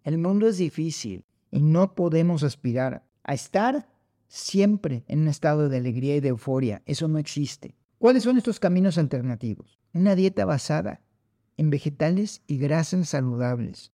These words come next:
Hacer un ayuno de dopamina. Vamos a hacer una desintoxicación, una detoxificación de la dopamina a la que ya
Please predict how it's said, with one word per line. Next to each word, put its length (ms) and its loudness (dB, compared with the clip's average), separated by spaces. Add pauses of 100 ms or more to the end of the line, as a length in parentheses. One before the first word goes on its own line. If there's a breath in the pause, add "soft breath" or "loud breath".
(160)
Hacer 340 4
un 120 4
ayuno 420 4
de 140 6
dopamina. 760 2 (100)
Vamos 200 -4
a 40 -2
hacer 60 2
una 260 2 (160)
desintoxicación, 1200 0
una 180 2
detoxificación 1500 0 (300)
de 120 -2
la 100 0
dopamina 480 0
a 20 0
la 120 0
que 120 -4
ya 280 -2